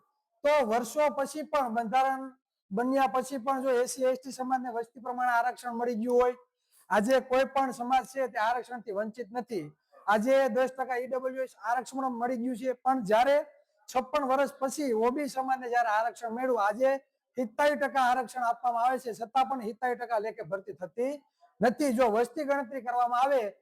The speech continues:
તો બિહારમાં જેમ સાઈઠ ટકા પ્લસ ઓબી સમાજની વસ્તી જોવા મળી, તો આજે ગુજરાતમાં પણ સાઈઠ ટકા પ્લસ ઓબી સમાજની વસ્તી જોવા મળે.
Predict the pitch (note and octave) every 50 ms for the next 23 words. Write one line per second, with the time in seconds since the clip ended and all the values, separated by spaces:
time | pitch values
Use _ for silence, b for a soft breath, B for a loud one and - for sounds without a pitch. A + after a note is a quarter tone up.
0 | _ _ _ _ - G3+ F3+ G3 A#3 B3+ A#3 B3 C#4 C#4+ C#4+ D4 C#4+ C4+ C#4+ C#4+
1 | D4 D4 C#4+ C4+ - - C4 C4+ C#4 G#3+ - C4+ - C#4 C4+ C4 C#4+ C4 C#4 C#4
2 | B3+ A#3 A#3+ B3+ B3+ C#4 C4 G3+ B3+ B3 B3+ B3+ B3+ B3 A#3+ A3 A#3 A#3 - _
3 | - C4 C4 B3 - _ _ _ _ _ _ _ _ _ - G#3 A#3+ C4 C4+ C4
4 | C4+ C#4+ D4 C#4+ B3+ G#3 B3 A3+ A3+ A#3+ A#3+ C4+ A#3 F#3+ A#3 A3+ A#3+ C#4 C4+ C4+
5 | A3 A#3+ C#4 C4+ C4+ C#4 C#4 C4 - - B3 C4 C4+ - _ B3+ B3+ - C4+ B3+
6 | B3+ - B3 C4+ C#4 B3+ A3 A#3 B3 B3+ C4+ B3 - A#3+ A#3+ B3 B3 A#3 A3 G3+
7 | A3 A3+ - _ - C4+ D4 C#4+ _ _ _ _ _ _ _ _ _ _ F3 D3
8 | F#3+ A3+ B3 C4 C4 B3 C4 C#4 C#4+ B3+